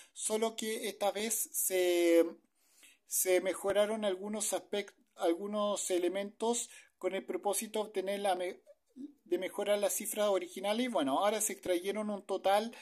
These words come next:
de quinientos cincuenta caballos de fuerza y como par máximo tiene, eh, seiscientos newton metro, eh, de modo que este excéntrica Diablo tiene como aceleración de cero a cien kilómetros por hora tres coma ocho segundos y tiene como velocidad máxima trescientos treinta y cinco kilómetros por hora,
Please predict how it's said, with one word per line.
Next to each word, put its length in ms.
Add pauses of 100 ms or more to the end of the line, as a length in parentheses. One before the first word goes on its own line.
(320)
de 140
quinientos 440
cincuenta 800
caballos 380
de 120
fuerza 480
y 60
como 260
par 140
máximo 420
tiene, 480 (680)
eh, 720
seiscientos 840
newton 340
metro, 540 (280)
eh, 200
de 100
modo 340
que 120
este 420
excéntrica 640
Diablo 720 (140)
tiene 300
como 200
aceleración 640
de 80
cero 220
a 20
cien 200
kilómetros 500
por 180
hora 200
tres 140
coma 240
ocho 240
segundos 480
y 40
tiene 220
como 220
velocidad 360
máxima 420
trescientos 440
treinta 280
y 20
cinco 340
kilómetros 460
por 180
hora, 380